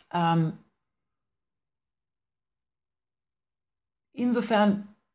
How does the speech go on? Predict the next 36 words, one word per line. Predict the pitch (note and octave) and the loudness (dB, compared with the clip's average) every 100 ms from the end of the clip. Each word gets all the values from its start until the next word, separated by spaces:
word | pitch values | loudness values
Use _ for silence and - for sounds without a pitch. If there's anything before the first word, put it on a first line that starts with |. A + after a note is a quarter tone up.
| _ | _
ich | - E3 | -10 -2
werde | G3 | 0
auch | F#3+ | 0
noch | F#3+ | 2
mal | F#3 | 2
was | E3+ F3+ | 2 2
machen, | F3 G3+ F3 | 0 0 0
glaub | F3+ | 0
ich, | F3 | -2
zum | F3+ F3 | -4 -6
Thema | F#3+ F3+ E3+ | -2 2 2
Passung | E3+ - G3+ - G#3+ | 0 -4 -4 -4 -4
und, | G3+ F3+ F3+ | -2 -2 0
und | F3 | 0
Verliebtsein. | F#3 F3+ A3 - A#3 A#3 G3+ | 0 0 -2 0 0 0 2
Ja? | G3 G#3 | 4 4
Also | - F3+ F3+ | 2 0 0
Gefühle, | F3+ - A#3+ A#3+ A3 - _ - - - | -2 0 4 4 4 -2 _ -20 -20 -8
Gefühle | G3+ - B3+ C4+ | -8 0 2 2
sind, | G#3+ A3 G3+ G3+ - | 2 2 2 2 -4
für | G#3+ F3 | 0 2
heute | A3 B3 | 2 2
möchte | G#3 G3 | 2 0
ich's | G3+ | -4
einfach | F3+ F3 | -6 -4
mal | F#3 | -2
da | F3 F3+ | 2 2
belassen. | F#3 D#3+ E3+ F3 - - - - - - | 2 0 0 -6 -6 -14 -16 -16 -18 -4
Gefühle | - G3+ - B3+ D#4 E4 | 0 0 2 6 6 6
für | D#4 A#3+ | 4 4
jemanden | A#3+ A#3 G3+ - | 4 4 2 0
zu | G3 | 0
haben, | F#3 G3 G#3+ C4+ - - _ _ _ _ _ _ _ _ _ _ - - - | 4 4 6 2 0 -18 _ _ _ _ _ _ _ _ _ _ -20 -16 0
muss | G#3 G#3+ | 2 6
nicht | A#3+ B3+ - | 4 4 2
automatisch | G3+ G3+ F3+ F#3+ A3 A3+ G#3 - | 2 2 2 2 0 -2 -4 -8